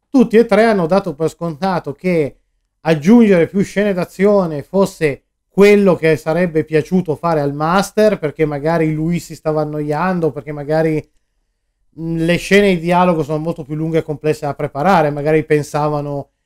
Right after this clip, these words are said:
che voleva mettere roba più d'azione perché aveva problemi con la gestione della preparazione della campagna e voleva qualcosa di più semplice per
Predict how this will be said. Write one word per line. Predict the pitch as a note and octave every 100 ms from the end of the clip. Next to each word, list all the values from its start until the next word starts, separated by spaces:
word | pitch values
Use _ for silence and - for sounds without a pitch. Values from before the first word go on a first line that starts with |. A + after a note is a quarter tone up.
| _ _
che | - D#3+ D3+
voleva | C3+ D#3 E3
mettere | D#3+ E3 E3 D3+ D3
roba | D#3+ D#3
più | D3
d'azione | E3 D#3 - D#3+ D#3+ E3+ D#3
perché | - C3+ - D3 D3+ D#3 _ _ _ -
aveva | C#3+ E3+ D#3+
problemi | D#3+ D3+ D#3 E3 E3 D#3+
con | - D3
la | C#3+
gestione | C3+ D3 - D#3+ D#3
della | D3
preparazione | C#3+ C#3+ D3 D3 - E3
della | D#3 D3
campagna | - D#3 D#3 D#3 D#3+ D#3
e |
voleva | C#3+ C#3+ D3 C#3
qualcosa | C#3 - D3+ D3+
di | C#3
più | D3
semplice | - - D#3 D#3 D3+ D3+ D3 D#3 D#3 D3+ _ _ _ _
per | - D3 D3 D3 D3 -